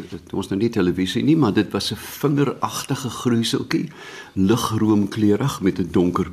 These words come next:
punt. Nou ja, Ina, wat op jou grasperk verskyn het, was 'n sampioen,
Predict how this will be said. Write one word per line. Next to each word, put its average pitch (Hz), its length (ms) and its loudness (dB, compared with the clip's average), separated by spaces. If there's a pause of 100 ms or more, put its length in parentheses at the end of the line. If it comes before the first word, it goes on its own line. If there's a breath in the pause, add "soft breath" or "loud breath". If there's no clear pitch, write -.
punt. 78 340 -2 (280)
Nou 147 220 6
ja, 190 420 0
Ina, 131 440 6 (100)
wat 107 320 0
op 98 100 -8
jou 98 120 -2
grasperk 123 500 -4
verskyn 110 360 0
het, 135 140 -2
was 127 200 0
'n 139 40 -2
sampioen, 107 720 2